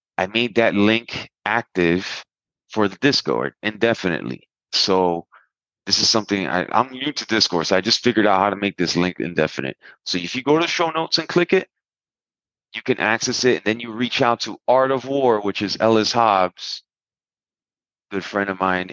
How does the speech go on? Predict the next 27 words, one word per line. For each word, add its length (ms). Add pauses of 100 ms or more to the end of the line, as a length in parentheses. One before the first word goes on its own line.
and, 340
uh, 120
he's 440
the 100
one 340 (520)
handling 520
that. 280 (200)
So, 180
like, 380 (220)
the, 280
the 160 (120)
entry. 400
So, 220
like, 380 (340)
yeah, 320
so 400 (800)
reach 220
out 140
to 100
him 160
in 80
there 140
if 120
you 60
wanna 160
join 280
it. 160